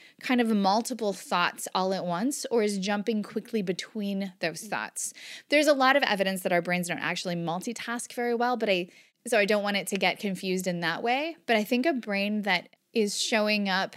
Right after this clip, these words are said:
as a, an A D H D brain in the way that we understand it is just doing more varied tasks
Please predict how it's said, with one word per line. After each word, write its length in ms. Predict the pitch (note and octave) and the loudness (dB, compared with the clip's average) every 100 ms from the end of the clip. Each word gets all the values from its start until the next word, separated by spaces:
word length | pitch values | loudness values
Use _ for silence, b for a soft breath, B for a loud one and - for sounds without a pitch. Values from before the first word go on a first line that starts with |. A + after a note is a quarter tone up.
| B B - | B B -6
as 280 | F#3 F3+ F#3 | -2 0 0
a, 200 | F3+ E3 | 0 -2
an 140 | F#3+ F#3+ | -6 -2
A 120 | G#3 | 0
D 120 | G3 | 2
H 240 | F#3+ F3+ - | 0 0 -4
D 140 | G3+ | -4
brain 500 | F3+ F3 E3+ E3 E3+ | -4 -2 0 0 -2
in 100 | F3+ | -4
the 80 | E3+ | -2
way 160 | E3 E3+ | -2 -2
that 120 | A#2+ | -2
we 80 | F3 | -4
understand 480 | E3+ F3+ D4+ E4 | -6 -8 -6 0
it 200 | B3 F3 - B B | 2 2 -2 B B
is 220 | - B3 G#3+ | 2 2 0
just 420 | G#3+ A3+ A3 - - - F#3+ | -2 -2 -2 -8 -14 -8 -4
doing 480 | G#3 B3+ C#4+ C4 A3 | -2 0 0 2 2
more 560 | G#3+ F#3+ D#3 D3 G#3 - _ _ - | 2 0 0 -2 -4 -8 _ _ -10
varied 640 | G3 G#3 G#3 G#3+ A3 A3 | 0 2 2 2 2 -2
tasks 720 | - G#3 D#3+ F3 - - - | -6 -2 -2 -2 -6 -8 -10